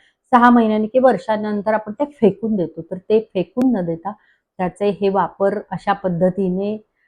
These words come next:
अ, तुम्ही जरूर करा. हा भाग तुम्हाला कसा वाटला, अ, हे मला नक्की कळवा आणि प्रवास करत असाल तर हॅपी जर्नी, सेफ जर्नी, अं, एवढंच, अ, मी सांगते. जर चॅनेल सबस्क्राईब केलं नसेल तर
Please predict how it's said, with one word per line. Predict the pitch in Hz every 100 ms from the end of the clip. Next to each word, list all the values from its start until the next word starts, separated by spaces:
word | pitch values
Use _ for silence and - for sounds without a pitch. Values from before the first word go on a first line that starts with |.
| _ -
अ, | 180 180 175 196
तुम्ही | 196 190
जरूर | 185 185 214 233
करा. | 240 214 220 -
हा | 208
भाग | 185 190
तुम्हाला | 185 190 185 185
कसा | 185 185 -
वाटला, | 214 196 196 214 233 _ _ _ _ 190
अ, | 180 180 175 175 180 185 -
हे | -
मला | 202 196 196
नक्की | 196 - 247
कळवा | 247 214 196 202
आणि | 202 202
प्रवास | 208 196 185 196 -
करत | 190 185 185
असाल | 180 180 175
तर | 180 196 185 - _ _ -
हॅपी | 202 240 202
जर्नी, | 208 190 208
सेफ | 208 202 214 214 202
जर्नी, | 202 185 175 208 214 _ _ _ -
अं, | 185 185
एवढंच, | 185 185 190 214 214 _ 208
अ, | 214 190 185 185
मी | 190
सांगते. | 190 196 185 185 226 220
जर | 180 190
चॅनेल | - 185 190
सबस्क्राईब | 190 - 185 _ - 214
केलं | 214 214 202 196
नसेल | 190 190
तर | 190